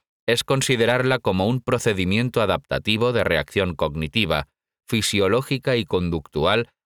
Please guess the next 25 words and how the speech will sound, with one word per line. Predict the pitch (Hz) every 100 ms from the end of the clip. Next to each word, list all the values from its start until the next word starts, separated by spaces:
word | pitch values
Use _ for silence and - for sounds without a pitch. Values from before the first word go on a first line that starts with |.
| -
ante | 104 95 101
la | 98
estimulación | - 110 95 85 - 120 131
ambiental | 117 90 80 71 101 107 98
o | - 69
interna | 65 65 107 95 82 92 - _ _
que | 104
puede | 90 135 139
ser | - 127
positiva | - 117 101 82 110 95 82
o | 80
negativa, | 78 78 78 113 80 60 - _ _ _ _ -
por | 90 85
lo | 80
que | 82
cabe | 95 95 90
afirmar | 87 82 73 101 110 - _ _
que | 95
la | 95 95
emoción | 90 85 107 107 110
influye | 101 - 110 117 117
tanto | 113 113 117 117
en | 110
los | 104 -
pensamientos | 95 90 80 87 113 120 131 131